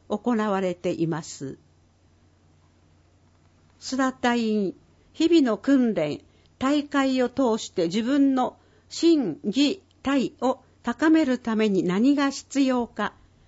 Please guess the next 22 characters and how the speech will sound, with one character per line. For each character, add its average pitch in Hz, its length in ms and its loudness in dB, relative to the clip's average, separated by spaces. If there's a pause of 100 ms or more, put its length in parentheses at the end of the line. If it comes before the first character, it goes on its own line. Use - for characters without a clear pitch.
(300)
多 320 200 2
く 285 160 -2
の 226 160 2
気 - 140 -8
づ 254 200 -4
き 254 260 -4
を - 120 -4 (140)
得 269 100 2
る 269 140 0
こ 202 140 -2
と 277 160 0
が 202 160 -2
で 190 100 -4
き 214 180 -4
ま 202 140 0
し - 200 -12
た。 156 200 -8 (880)
こ 269 100 2
の 285 200 4
経 269 280 0
験 247 480 -2
を 214 180 -2